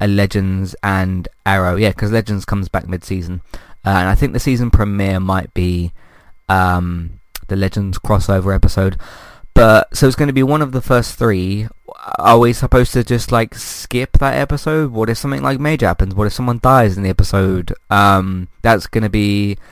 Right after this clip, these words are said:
I mean, again, that's worst case scenario. It gets all the way to December, and no one picks up the show.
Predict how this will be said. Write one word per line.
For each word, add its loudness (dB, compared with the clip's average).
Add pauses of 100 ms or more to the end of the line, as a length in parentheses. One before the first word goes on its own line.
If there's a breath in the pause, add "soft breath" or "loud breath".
I -2
mean, 2
again, 0
that's 2
worst 2
case 2
scenario. 0
It -6
gets -4
all 0
the 0
way 2
to -4
December, -2 (720)
and -2
no 2
one -2
picks -2
up -8
the -10
show. 0